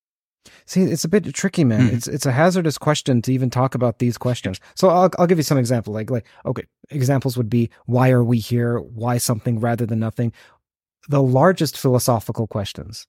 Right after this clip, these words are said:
Speaker 1: the ones that people have been wrestling with for, for millennia. But I also wonder, part of this Toe project is me, I, I, I'm,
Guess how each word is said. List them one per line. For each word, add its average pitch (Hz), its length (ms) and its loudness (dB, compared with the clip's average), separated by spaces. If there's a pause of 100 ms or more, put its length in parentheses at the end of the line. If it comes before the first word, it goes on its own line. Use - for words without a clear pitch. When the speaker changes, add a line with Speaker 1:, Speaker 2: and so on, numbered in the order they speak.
Speaker 1:
the 120 60 -4
ones 143 260 2
that 131 120 4
people 127 260 2
have 110 80 2
been 113 120 2
wrestling 110 360 0
with 101 160 -2
for, 101 280 -4 (460)
for 113 220 0
millennia. 107 540 0 (1400)
But 151 120 0
I 160 60 4
also 196 380 2
wonder, 120 440 2 (1700)
part 185 200 2
of 165 100 -2
this - 320 -4 (140)
Toe 147 240 4
project 120 560 0 (240)
is 123 160 -2
me, 135 280 4 (880)
I, 135 220 0
I, 143 180 -4 (420)
I'm, 120 240 -2